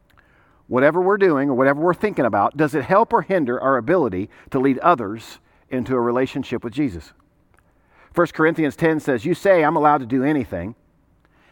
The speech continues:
but not everything is good for you. You say, 'I'm allowed to do anything,' but not everything is beneficial.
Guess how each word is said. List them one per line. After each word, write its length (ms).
but 140
not 400
everything 800
is 160
good 200
for 160
you. 220
You 140
say, 260
'I'm 140
allowed 300
to 100
do 160
anything,' 480
but 140
not 260
everything 600
is 100
beneficial. 720